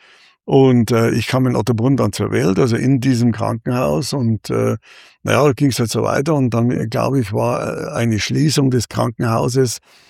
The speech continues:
äh, war in nächster Zeit angedacht. Papa hat sich sofort wieder umgeschaut, kam dann zu den Amerikanern in Neubiberg. Da war eine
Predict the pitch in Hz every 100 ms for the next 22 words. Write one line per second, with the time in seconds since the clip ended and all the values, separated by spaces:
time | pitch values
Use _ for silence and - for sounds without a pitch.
0 | _ - - 123 120 117 117 120 120 110
1 | 117 - 123 131 101 - 117 147 151 147
2 | 151 - - _ _ _ 104 113 135 113
3 | 120 113 131 123 117 117 143 135 147 147
4 | 127 110 127 127 127 123 110 143 123 120
5 | - 110 101 - 104 120 123 123 135 117
6 | 117 113 110 - 123 139 175 113 120 117
7 | 117 - 113 110 -